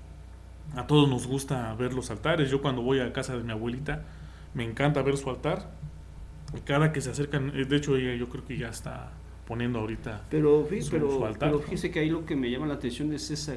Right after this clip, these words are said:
Speaker 2: como bien dice, esa, esa integración de, de aceptar a las buenas o a las malas, ¿no? Y, y esa película también yo la he visto y sí es muy curiosa de cómo se dan cuenta de que están adorando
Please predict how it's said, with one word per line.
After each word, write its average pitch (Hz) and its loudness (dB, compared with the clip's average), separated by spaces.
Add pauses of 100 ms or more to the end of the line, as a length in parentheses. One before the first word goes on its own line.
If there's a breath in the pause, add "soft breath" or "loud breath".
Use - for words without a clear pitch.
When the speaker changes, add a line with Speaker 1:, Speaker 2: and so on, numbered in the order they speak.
Speaker 2:
como 127 -2
bien 131 0
dice, 139 -4
esa, 131 -4
esa 127 0
integración 120 -4 (420 loud breath)
de, 113 0
de 110 0
aceptar - -4 (520 loud breath)
a 113 -2
las 117 -4
buenas 135 2
o 113 -2
a 110 -2
las 113 -4
malas, 135 2
¿no? 135 -2 (400 loud breath)
Y, 131 -4
y 127 -2
esa 151 0
película 131 0
también 131 0
yo 127 0
la 131 0
he 131 0
visto 131 0
y 117 0
sí - -4
es 120 0
muy 127 4
curiosa 123 -2
de 113 0
cómo 117 0
se 104 -4
dan 110 -2
cuenta 113 -4
de 107 -2
que 104 -2
están 139 4
adorando 117 -2